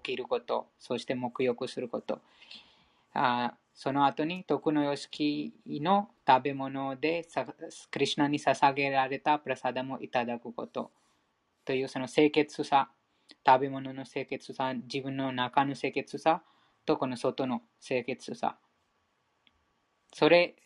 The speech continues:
もこの今まで読んだところで見ると、そのような生活をしながらクリシュナのことを思い出します。寝すぎたりしない、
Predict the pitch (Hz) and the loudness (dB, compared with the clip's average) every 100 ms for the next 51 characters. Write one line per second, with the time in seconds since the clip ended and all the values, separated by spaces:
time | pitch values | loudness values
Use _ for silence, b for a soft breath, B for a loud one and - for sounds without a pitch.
0 | 147 151 127 131 131 127 147 143 139 139 | -6 -4 -4 -6 -8 -4 -2 -2 -2 -4
1 | 135 135 139 127 - 131 139 135 147 180 | -6 -4 -4 -6 -8 -6 -6 -4 -2 -2
2 | - 175 196 185 190 208 170 160 160 - | 2 2 4 2 2 2 4 6 6 4
3 | - 185 - - 170 175 160 143 180 220 | -8 -10 -8 -6 -4 -2 0 0 0 -6
4 | _ _ _ _ 139 127 139 127 120 120 | _ _ _ _ -8 -8 -8 -10 -8 -10
5 | - 131 151 - _ _ - - 131 120 | -4 -2 -2 -6 _ _ -20 -10 -8 -6
6 | 117 110 110 - 117 - - _ _ _ | -6 -6 -10 -12 -14 -14 -20 _ _ _
7 | _ _ _ _ _ _ _ _ _ _ | _ _ _ _ _ _ _ _ _ _
8 | _ _ _ _ _ _ _ _ _ _ | _ _ _ _ _ _ _ _ _ _
9 | _ _ _ _ _ _ _ - _ _ | _ _ _ _ _ _ _ -20 _ _
10 | _ _ _ _ _ _ _ _ _ _ | _ _ _ _ _ _ _ _ _ _
11 | - 135 143 - 131 147 139 139 139 127 | -6 0 0 0 -4 2 4 2 0 -2
12 | 120 117 - | -2 -2 -4